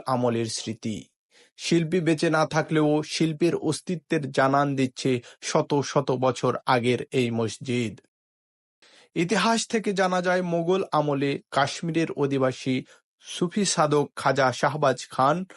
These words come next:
নামের একজন মুসলিম ধনী ব্যবসায়ী বাংলার টঙ্গী এলাকায় বসতি স্থাপন করেন। টঙ্গী থেকে রমনা এলাকায় এসে তিনি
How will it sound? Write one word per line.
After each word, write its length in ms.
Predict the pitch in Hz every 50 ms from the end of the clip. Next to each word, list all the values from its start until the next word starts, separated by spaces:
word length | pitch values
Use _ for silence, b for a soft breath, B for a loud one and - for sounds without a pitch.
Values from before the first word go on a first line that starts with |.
| B B B -
নামের 260 | 147 139 135 123 -
একজন 420 | - - 131 120 120 127 123 113
মুসলিম 480 | 113 113 120 113 - - 143 143 143 131
ধনী 260 | 135 127 123 123 117
ব্যবসায়ী 560 | 113 113 110 - - - 117 120 135 147 - B B B B B -
বাংলার 680 | 165 139 143 143 - 131 143 151 151 151 147 143 131 131 - _ -
টঙ্গী 320 | 151 151 156 151 151 - -
এলাকায় 460 | 143 131 127 120 117 - 120 117 117
বসতি 560 | 110 110 127 123 143 165 - - - 113 139
স্থাপন 460 | - - - - 117 - - 113 110
করেন। 480 | 107 - 117 104 117 120 117 113 123 131 - _ _ _ _ _ _ _ _ _ _ _ _ _ _ b b b b _ _ -
টঙ্গী 320 | 180 202 214 220 220 226
থেকে 260 | - 220 220 214 214
রমনা 420 | 190 196 196 190 196 196 196 185 185
এলাকায় 380 | 185 185 180 175 185 180 180
এসে 360 | 170 - 165 156 151 - 180
তিনি 400 | 156 160 165 160 156 151 147 147